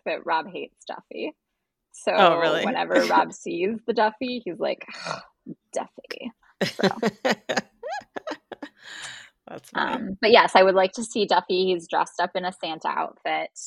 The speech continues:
Speaker 1: I wanna say that he's by the Echo Lake.
Speaker 2: Oh, okay.
Speaker 1: Um, and then I think he was one of the ones that they recently added.
Speaker 2: Mm-hmm.
Speaker 1: Like, it's, like, him and Mary Poppins.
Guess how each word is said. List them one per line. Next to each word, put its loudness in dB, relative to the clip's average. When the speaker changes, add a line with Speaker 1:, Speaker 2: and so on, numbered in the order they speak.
Speaker 1:
I 8
wanna 2
say 2
that 0
he's -2
by 0
the -4
Echo -2
Lake. -8
Speaker 2:
Oh, 6
okay. -4
Speaker 1:
Um, -2
and -4
then 0
I -4
think -6
he -4
was -4
one -2
of -6
the 0
ones -6
that -4
they -2
recently -6
added. 4
Speaker 2:
Mm-hmm. -4
Speaker 1:
Like, 2
it's, -4
like, -2
him -2
and -6
Mary -2
Poppins. -4